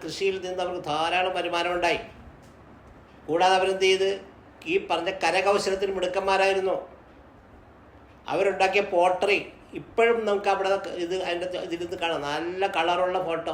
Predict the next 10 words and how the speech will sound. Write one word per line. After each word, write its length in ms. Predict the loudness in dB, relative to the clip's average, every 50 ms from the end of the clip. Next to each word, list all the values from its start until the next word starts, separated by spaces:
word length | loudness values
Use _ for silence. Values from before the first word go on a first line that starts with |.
| -4 -4
ഈ 100 | -2 -2 -2 -4 -4
പറഞ്ഞ 220 | -6 -6 -4 -6
പോട്ടറി, 460 | -6 -4 -2 -2 -2 -4 -6 -6 -8 -12 -16 -20 -20 -20 -20 -20 -20 -20 -20 -20 -20 -20 -20 -20 -20 -20 -20 -20 -20 -20 -20 -20 -20 -14 -8
കളിമൺ 320 | -4 -2 -2 -2 -2 -2 0 2
പാത്രങ്ങൾ, 400 | 2 2 2 2 2 2 2 2 0 -2 -6 -10 -16 -20 -20 -20 -20 -20 -20 -20 -20 -20 -20 -20 -20 -20 -20 -20 -20 -20 -20 -20 -20 -20 -20 -20 -20 -20 -20 -20 -20 -16 -10 -6
അതുപോലെ 380 | -4 -2 0 2 4 4 4
തന്നെ 320 | 4 2 2 2 2 2 2 2 2 0 -2 -4 -4 -4
മ-, 300 | -2 -2 -2 -2 -2 -2 -2
മാലകൾ, 500 | 0 2 4 4 4 4 4 4 2 0 -2 -4 -8 -14 -20 -20 -20 -20 -20 -20 -20 -20 -20 -20 -20 -20 -20 -20 -20 -20 -20 -20 -20 -20 -20 -20 -20 -20 -20 -20 -20 -20 -20 -20 -10 -6
സ്വർണ്ണാഭരണങ്ങൾ, 880 | -4 -2 0 2 4 4 6 6 6 4 2 2 2 2 2 2